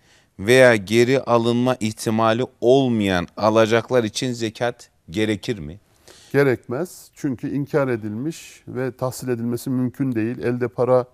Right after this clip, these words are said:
Speaker 2: mal bulunmadığı için onların zekatı gerekmez. Ancak yıllar sonra diyelim tahsilat yapıldı. E, diyelim on yıl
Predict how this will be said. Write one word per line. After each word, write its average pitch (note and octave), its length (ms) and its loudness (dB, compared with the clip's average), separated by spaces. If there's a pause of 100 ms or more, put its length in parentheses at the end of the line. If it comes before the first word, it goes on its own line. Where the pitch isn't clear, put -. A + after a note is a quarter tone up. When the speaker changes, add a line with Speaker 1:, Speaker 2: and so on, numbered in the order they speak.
(120)
Speaker 2:
mal A#2 300 -2
bulunmadığı A#2 500 -4
için F3 320 -10 (600)
onların A#2+ 260 -4
zekatı A#2 480 -4
gerekmez. B2 600 -6
Ancak C#3+ 520 0
yıllar C#3 360 2
sonra A#2+ 380 -6
diyelim A2 280 -6
tahsilat A#2+ 600 -4
yapıldı. G#2 500 -8 (1300)
E, G2 140 -12
diyelim A#2 240 -2
on B2+ 200 0
yıl A2+ 340 -2